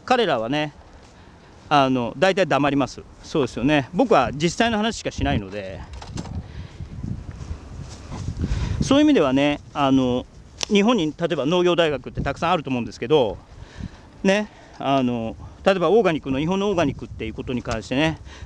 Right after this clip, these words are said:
何らかのその、実践経験なりね、あるところってあるんですかね。多分ないように思いますしね。うん。例えばオーストラリア、ニュージーランドとかはね、大学の中にそうやってね、例えばパーマカルチャーとかね、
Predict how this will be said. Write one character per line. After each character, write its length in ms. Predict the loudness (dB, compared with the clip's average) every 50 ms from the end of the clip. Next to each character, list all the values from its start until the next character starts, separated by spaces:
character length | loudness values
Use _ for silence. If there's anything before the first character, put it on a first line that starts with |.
| -4
何 240 | 0 2 2 2 2
ら 80 | 2 0
か 80 | 0
の 100 | 0 -2
そ 140 | -2 -4 -6
の、 180 | -6 -6 -6 -10 -12 -12 -14 -14 -14 -12 -12 -10 -8 -8 -6 -4 -4 -6 -4
実 340 | 0 0 0 2 2 2 0
践 100 | 0 0
経 180 | 2 0 0 0
験 180 | -2 -4 -4
な 100 | -4 -6
り 80 | -4 -2
ね、 180 | 0 0 0 -2 -4 -8 -10 -14 -20 -20 -20 -16 -2 2
あ 120 | 2 2
る 180 | 2 0 -6 -6
と 140 | -8 -8
こ 100 | -8 -6
ろ 60 | -8 -8
っ 40 |
て 180 | -6 -8 -10 -4
あ 140 | 0 0 0
る 100 | 2 0
ん 60 | -4
で 80 | -4 -6
す 80 | -10 -8
か 80 | -4
ね。 340 | -2 0 0 0 -2 -6 -10 -2
多 120 | 0 0 2
分 140 | 2 2
な 160 | 2 2 2 2
い 60 | 2
よ 80 | 0
う 20 | 0
に 80 | 0
思 160 | -2 -4 -4 -2
い 20 |
ま 120 | -4 -4
す 100 | -6 -6
し 80 | -6 0
ね。 220 | 2 2 2 2 -2 -10 -20 -18 -8 -4
う 60 | -2
ん。 360 | 0 0 0 0 -2 -4 -4 -6 -4 4 4 4 4 4 -12 -14 -8 -2
例 80 | -2 0 2
え 40 |
ば 120 | 4 4 6
オ 60 | 4
ー 20 |
ス 80 | 4 4
ト 80 | 2 2
ラ 80 | 2
リ 100 | 2 2
ア、 40 | 0
ニ 80 | 0 0
ュ 40 | -4
ー 20 | -4
ジ 80 | -2
ー 20 | -2
ラ 100 | -2 -2
ン 60 | -2
ド 80 | -2
と 80 | -4 -4
か 100 | -4 -4
は 120 | -4 -2
ね、 160 | 0 0 -2 -2 -4 -12 -16 -18 -6 -4 -2 0 0 2
大 180 | 2 2 4
学 200 | 2 2 0 0
の 80 | 0 0
中 180 | 0 0 0
に 80 | -2 -2
そ 120 | -2 -2 -4
う 20 |
や 40 | -2
っ 40 | -2
て 80 | -2
ね、 220 | 0 0 -2 -2 -4 -14 -20 -20 -16 -16 -16 -14 -2 -2
例 80 | 0 2
え 20 |
ば 120 | 2 0 2
パ 140 | 4 2 4
ー 20 |
マ 140 | 4 2 2
カ 100 | 2 0
ル 80 | 0 0
チ 120 | -4 -4
ャ 140 | -4 -4 -6
ー 40 | -12
と 100 | -12 -6
か 100 | -4 0
ね、 180 | 0 0 0